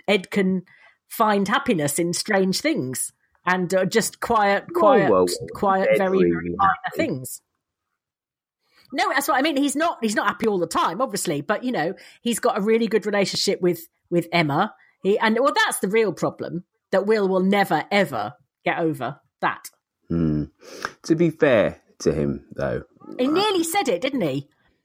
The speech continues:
Speaker 1: He nearly said it when he was having that chat with Nick when she was upset. And he said, "Emma's jealous, blah, blah, blah."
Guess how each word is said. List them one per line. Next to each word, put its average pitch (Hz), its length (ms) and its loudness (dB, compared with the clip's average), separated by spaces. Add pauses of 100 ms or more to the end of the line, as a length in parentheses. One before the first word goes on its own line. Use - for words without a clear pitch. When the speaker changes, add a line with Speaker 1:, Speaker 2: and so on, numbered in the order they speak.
(180)
Speaker 1:
He 233 160 -2
nearly 277 360 0
said 269 220 -2
it 170 140 0
when 190 120 0
he 226 80 0
was 226 100 0
having 233 280 -2
that 226 200 -2
chat 208 220 -4
with 202 140 -2
Nick 202 380 -2 (220)
when 185 100 -4
she 208 140 -2
was 185 120 2
upset. - 600 -2 (800)
And 190 100 0
he 190 80 2
said, 180 320 0
"Emma's 202 300 0
jealous, 151 580 -2
blah, 175 220 0
blah, 160 180 0
blah." 143 440 0